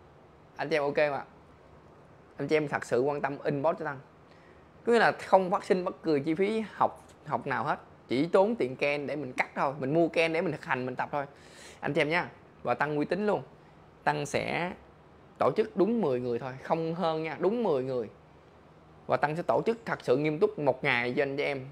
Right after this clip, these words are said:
Nội dung là chia sẻ cho anh chị em nè. Tư duy cắt tóc. Tư duy cắt tóc thì anh chị học online không có, để mình học trực tiếp luôn. Mình học trực tiếp tại thành phố Hồ Chí Minh.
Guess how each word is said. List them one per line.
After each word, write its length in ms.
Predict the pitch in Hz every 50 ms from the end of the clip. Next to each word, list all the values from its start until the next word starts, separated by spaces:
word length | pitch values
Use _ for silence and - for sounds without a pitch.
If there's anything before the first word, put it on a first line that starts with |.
| - - 139
Nội 300 | 131 127 120 120 131 156
dung 200 | 160 175 165 165
là 80 | 160 127
chia 240 | - - 175 165 151
sẻ 260 | - 123 107 135 170
cho 100 | 170 165
anh 120 | 147 151
chị 60 | 156
em 160 | 151 151 151 147
nè. 100 | 131 113 - - - - - - - - - - - - - - -
Tư 160 | 180 185 190
duy 220 | 190 185 185 185
cắt 180 | 180 - 190 190
tóc. 240 | - 233 233 - - - - - - - - - - - - - - -
Tư 100 | 175 180
duy 200 | 180 180 175 165
cắt 120 | 190 190
tóc 120 | 202 208 208 -
thì 60 | 131
anh 140 | 135 147 151
chị 180 | - - - - - - -
học 220 | - - 156 147 -
online 320 | 175 175 170 170 175 185
không 280 | - - 196 190 190 208
có, 80 | 226
để 140 | 214 196 190
mình 120 | 165 147
học 180 | 160 143 139 - -
trực 180 | 190 - -
tiếp 140 | - 269 285 -
luôn. 180 | 269 233 151 - - - - - - - -
Mình 120 | 147 147
học 160 | 151 143 - -
trực 160 | 170 - -
tiếp 180 | 233 254 - -
tại 300 | - 113 113 147 160 143
thành 180 | - 147 139 135
phố 180 | - 190 214
Hồ 80 | 233 196
Chí 80 | 165
Minh. 160 | 185 208 175